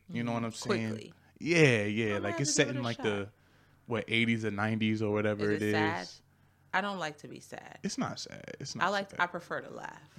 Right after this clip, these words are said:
Speaker 1: Yeah, yeah,
Speaker 2: Hence
Speaker 1: I'm
Speaker 2: my movie choices.
Speaker 1: Yeah. I mean, I'm definitely into the comedies as well. You know what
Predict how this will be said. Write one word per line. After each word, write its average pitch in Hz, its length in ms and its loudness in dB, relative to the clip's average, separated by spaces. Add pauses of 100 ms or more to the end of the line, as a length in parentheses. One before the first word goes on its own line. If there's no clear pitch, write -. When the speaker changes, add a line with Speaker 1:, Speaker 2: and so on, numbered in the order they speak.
Speaker 1:
Yeah, 120 160 0
yeah, 50 300 -6
Speaker 2:
Hence 180 180 -6
Speaker 1:
I'm - 60 -8
Speaker 2:
my 123 120 -4
movie 120 300 -10
choices. - 680 -20
Speaker 1:
Yeah. 76 300 -8 (300)
I - 60 -10
mean, 151 180 0
I'm 156 80 -4
definitely 151 240 2
into 120 140 -6
the 104 60 -8
comedies 90 500 -10
as - 100 -18
well. 76 120 -12
You 87 60 -12
know - 60 -14
what - 40 -20